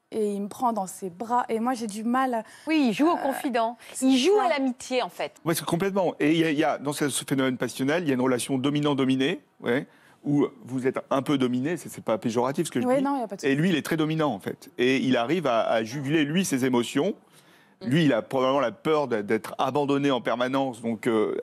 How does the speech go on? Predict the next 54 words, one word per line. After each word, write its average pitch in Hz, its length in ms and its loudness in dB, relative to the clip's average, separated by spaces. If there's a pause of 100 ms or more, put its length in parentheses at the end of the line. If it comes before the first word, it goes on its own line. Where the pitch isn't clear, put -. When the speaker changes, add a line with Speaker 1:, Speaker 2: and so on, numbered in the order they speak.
Speaker 3:
elle, 131 240 0
c'est 117 120 -10
son 117 200 -2
objet. 120 280 0
Enfin, 104 180 -6
excuse-moi 107 340 -10
de 104 80 -10
vous 117 80 -14
dire 113 200 -12
elle, 127 220 -2
mais 113 100 -6 (300)
Speaker 2:
Non, 202 80 -4
Speaker 3:
vous 196 60 0
Speaker 2:
mais 139 60 2
Speaker 3:
êtes, 135 100 -2
Speaker 2:
c'est 143 120 -4
Speaker 3:
vous 139 80 0
Speaker 2:
pas 151 120 2
Speaker 3:
êtes 143 60 -4
son 147 220 0
Speaker 2:
vraiment 151 160 4
Speaker 3:
objet, 143 200 -2
Speaker 2:
objet, 160 240 4
Speaker 3:
euh, 160 240 0
Speaker 2:
hein, 151 100 -12
mais 131 160 -18
Speaker 3:
son 135 220 0
objet 135 260 2
rassurant. 139 560 -2
Vous 160 160 -6
êtes - 80 -12
comme 156 140 0
un 156 120 2
Speaker 1:
Ouais, 151 120 -2
Speaker 3:
doudou 185 260 2
Speaker 1:
c'est 220 60 4
ça. - 40 -4
Speaker 3:
pour 170 140 2
lui. 160 320 0 (340)
Et 147 100 4
l'inverse 147 440 0
est 147 80 4
vrai 185 160 0
aussi. 180 400 -2 (640)
Speaker 2:
Mm. 202 40 -20 (440)
Speaker 3:
Ouais, 131 80 0
Speaker 2:
Ouais, - 60 -2
Speaker 3:
c'est - 120 -2
un 135 60 2
Speaker 2:
ouais, 143 60 0
Speaker 3:
doudou 190 240 4
Speaker 2:
ouais. 190 40 2
Speaker 3:
bilatéral, 165 800 0 (460)
psychologique. 160 800 -2